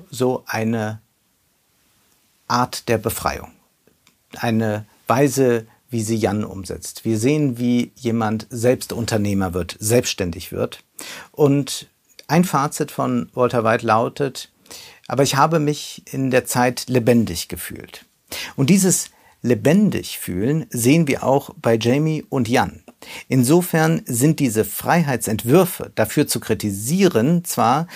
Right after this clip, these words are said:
dass sie das Soziale ausblenden, aber zu kritisieren ist nicht der Impetus der Befreiung. Das Unbehagen über eine Zukunft als Rangierbegleiter oder hochverschuldeter Uni-Absolvent ist real und richtig.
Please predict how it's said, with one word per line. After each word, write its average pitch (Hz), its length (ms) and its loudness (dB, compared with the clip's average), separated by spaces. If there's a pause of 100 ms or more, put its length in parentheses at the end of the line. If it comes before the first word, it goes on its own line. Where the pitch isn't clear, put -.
(140)
dass 123 180 2
sie 131 120 2
das - 160 2
Soziale 113 500 0
ausblenden, 156 840 -2 (280)
aber 135 480 4 (260)
zu - 160 -4
kritisieren 143 480 0
ist 143 180 0
nicht 175 380 0
der 139 180 0
Impetus 143 540 -2
der 113 100 2
Befreiung. 107 640 -2 (400)
Das 120 200 2
Unbehagen 139 680 2
über 113 220 0
eine 110 220 -2
Zukunft - 600 -4
als - 500 -2 (380)
Rangierbegleiter 117 1160 -2
oder 120 560 2 (280)
hochverschuldeter 120 840 2
Uni-Absolvent 143 840 0 (240)
ist - 360 -4 (160)
real 107 460 4 (100)
und 104 220 -4
richtig. - 500 -4